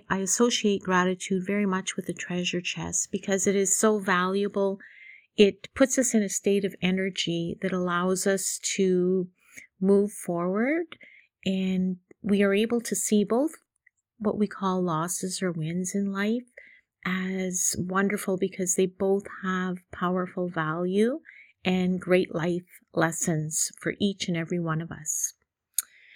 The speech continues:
And our real job is, is to be clear on what it is to be humane and what it is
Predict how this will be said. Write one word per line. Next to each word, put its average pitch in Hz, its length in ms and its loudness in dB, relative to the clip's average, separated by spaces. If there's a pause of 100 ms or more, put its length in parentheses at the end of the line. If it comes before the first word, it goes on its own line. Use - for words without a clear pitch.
(720)
And 226 880 4 (200)
our 240 120 4
real 311 380 0
job 214 480 -2
is, - 460 -8
is 196 260 -2
to - 340 -8
be 226 140 4
clear 262 560 0
on 202 240 0
what 196 160 0
it 208 160 0
is 196 800 -2
to - 140 -2
be 190 380 0 (120)
humane 185 960 0 (160)
and 180 400 -6 (460)
what 202 240 0
it 196 100 -2
is 196 480 -2